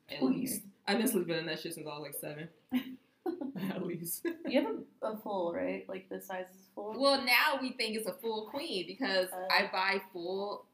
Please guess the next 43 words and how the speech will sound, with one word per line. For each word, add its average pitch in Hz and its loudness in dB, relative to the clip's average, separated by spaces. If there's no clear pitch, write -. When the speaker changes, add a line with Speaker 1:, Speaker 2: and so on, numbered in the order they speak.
Speaker 1:
sheets - -8
and 190 -2
they 175 2
don't 180 0
fit. - 2
Speaker 2:
Mm. 196 -8
Speaker 1:
So 190 4
my 185 2
mom's 196 2
like, 175 0
"It 180 0
might 226 -2
be 233 0
a - -2
full 160 -2
queen," 226 0
so - -2
I 165 4
started 170 0
buying 165 -2
full 170 0
queens. - -8
Speaker 2:
And 185 -2
Speaker 1:
So 175 4
Speaker 2:
that 208 6
Speaker 1:
it's 208 4
Speaker 2:
was 196 6
Speaker 1:
like 175 6
a, 190 2
Speaker 2:
too - -6
big? 208 -2
Speaker 1:
it's 214 4
a 240 4
Speaker 2:
<laughs> - 2
Speaker 1:
tad 226 8
bit 208 2
smaller 170 2
than 156 -2
a - -10
queen, 147 -6
basically. - -8
Speaker 2:
Okay. 165 -2
Speaker 1:
Yeah. - -2